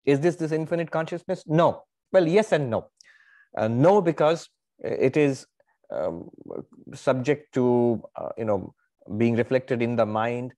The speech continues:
Uh, it illumines our various, uh, experiences of waking, dreaming,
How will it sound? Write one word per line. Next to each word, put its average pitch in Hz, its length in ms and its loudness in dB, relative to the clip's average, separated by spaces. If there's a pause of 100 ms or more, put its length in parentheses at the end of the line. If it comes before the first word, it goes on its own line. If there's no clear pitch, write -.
(380)
Uh, 101 380 -4
it 107 140 -2
illumines 120 500 2
our 107 200 2
various, 117 680 -2
uh, 101 360 -4
experiences 107 840 -4
of 92 100 -2
waking, 101 600 -4
dreaming, 104 480 -12